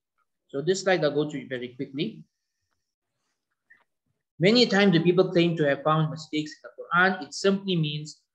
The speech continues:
that they, uh, did not study the tafsir of that verse. It's as simple as that, right? There are entire books of tafsir where they focus on these specific verses, right? Where, so for example,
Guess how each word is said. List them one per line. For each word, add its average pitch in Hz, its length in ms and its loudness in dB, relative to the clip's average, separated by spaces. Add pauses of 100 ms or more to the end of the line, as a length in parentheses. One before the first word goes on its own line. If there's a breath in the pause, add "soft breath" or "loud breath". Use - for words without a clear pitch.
(140)
that 147 180 0
they, 180 380 -2 (320)
uh, 127 380 -4 (1000)
did 151 120 -2
not 165 180 2
study 156 240 0
the 143 100 -2
tafsir 131 340 -8
of 113 120 -16
that 117 180 -16
verse. - 300 -16 (240)
It's 143 100 -10
as 160 120 -4
simple 196 280 2
as 127 160 -2
that, 110 200 -8 (720)
right? 160 180 0
There 160 220 0
are 160 40 2
entire 208 600 0 (240)
books 180 260 -2
of 165 180 -4
tafsir 202 580 -6 (1120)
where 170 240 2
they 165 340 -2 (580)
focus 202 400 2
on 156 140 -4
these 156 140 -4
specific 139 500 -10
verses, - 440 -14 (360)
right? 165 320 -4 (140)
Where, 160 280 4 (160)
so 170 140 -4
for 175 60 -2
example, 165 640 -4